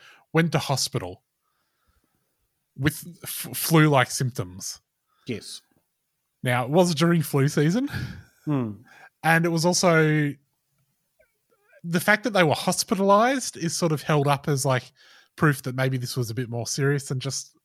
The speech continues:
Speaker 1: a flu. But the thing is that in China, you don't go to the G P, you go, you go to the hospital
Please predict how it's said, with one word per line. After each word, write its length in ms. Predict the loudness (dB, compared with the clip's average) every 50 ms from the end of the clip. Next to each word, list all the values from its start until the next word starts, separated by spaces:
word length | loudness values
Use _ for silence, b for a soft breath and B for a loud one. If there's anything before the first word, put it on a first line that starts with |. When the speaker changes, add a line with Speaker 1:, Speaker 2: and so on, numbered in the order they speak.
| _ -10
Speaker 1:
a 60 | -10 -10
flu. 500 | -8 -6 -2 0 2 2 2 0 -2 -6 _ b b b b b b b b b b b b -2
But 200 | -2 -2 -2 -4 -8 -20 -20 _ -10
the 80 | -4
thing 200 | -2 0 0 2
is 180 | 2 0 0 0
that 200 | -2 -2 -4 -4 _ _ _ -8
in 680 | -4 -2 -2 -2 -2 -2 -2 -2 -4 -2 -4 -4 -6 -8 -10 _ _
China, 600 | -6 -2 0 2 2 2 2 0 0 -2 -4 -6 -8 -14 _ _ _ _ _ _ _ _ _ _ _ _ _ _ _ _ _ _ -2
you 100 | 2 2
don't 160 | 2 2 2
go 160 | 2 0 0
to 80 | 0 -2
the 100 | -4 -6
G 200 | -6 -6 -8 -6
P, 140 | -8 -10 -12
you 120 | -12 -10
go, 220 | -8 -8 -8 -8 -8 -10
you 140 | -12 -12 -10
go 220 | -6 -6 -4 -4
to 80 | -6 -8
the 60 | -10 -10
hospital 520 | -10 -12 -12 -12 -12 -12 -12 -12 -14 _